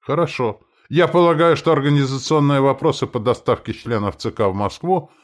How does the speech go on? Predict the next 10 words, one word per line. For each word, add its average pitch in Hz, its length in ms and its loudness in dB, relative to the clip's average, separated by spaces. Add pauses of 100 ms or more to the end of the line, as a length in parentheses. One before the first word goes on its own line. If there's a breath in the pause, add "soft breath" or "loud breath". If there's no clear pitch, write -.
(200 soft breath)
решат 139 460 0
товарищи 131 640 2
Лигачев, 120 720 0 (460)
заведующий 82 680 -4
общим 76 380 -10
отделом 80 460 -6
и - 20 -10
секретарь 80 560 -10
Ц - 160 -14
К, 85 340 -6